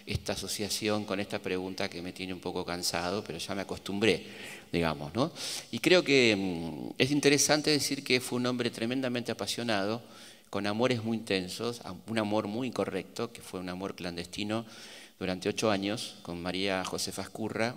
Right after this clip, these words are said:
una mujer muy bonita y de las más ricas de la sociedad porteña, que estaba casada con un señor muy reaccionario, muy proespañol.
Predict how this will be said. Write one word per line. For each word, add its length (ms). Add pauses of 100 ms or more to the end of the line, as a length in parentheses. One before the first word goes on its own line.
una 180
mujer 400 (1040)
muy 180
bonita 420
y 60
de 80
las 160
más 180
ricas 320
de 80
la 100
sociedad 380
porteña, 640
que 560 (180)
estaba 600
casada 420
con 160
un 160
señor 360
muy 260
reaccionario, 920 (500)
muy 140
proespañol. 720